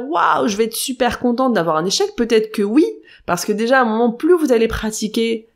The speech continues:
échouer, mieux vous allez savoir échouer, et plus vous allez accueillir ces échecs, parce que vous allez comprendre que plus vous allez échouer,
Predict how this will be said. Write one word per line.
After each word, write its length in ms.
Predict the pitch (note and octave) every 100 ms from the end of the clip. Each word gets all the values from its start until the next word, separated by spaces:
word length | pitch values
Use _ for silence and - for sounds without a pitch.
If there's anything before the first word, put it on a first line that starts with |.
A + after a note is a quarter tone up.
| _ -
échouer, 520 | F#3+ - - D#4+ E4
mieux 600 | G#3 A3+ D4+ G4 G#4 E4
vous 180 | A3 G3+
allez 180 | F#3 F#3
savoir 460 | F#3+ F3 F#3 F3
échouer, 440 | F#3 - C#4 E4+ F4 - A3
et 120 | A3 A3+
plus 180 | D4+
vous 180 | F4 C#4
allez 400 | B3 B3 B3+ - -
accueillir 520 | C#4 C#4+ C#4+ D4+ E4+
ces 260 | - G#3+ G#3+
échecs, 340 | G#3+ G#3+ F#3
parce 160 | F3+ -
que 80 |
vous 100 | G#3
allez 180 | A3 A3+
comprendre 460 | A#3 B3+ - D4 B3+
que 100 | F#3+
plus 520 | F#3 - E4+ F4 D4+
vous 180 | G3+ F#3+
allez 220 | F#3 F#3+
échouer, 520 | F#3 - C4+ C#4 -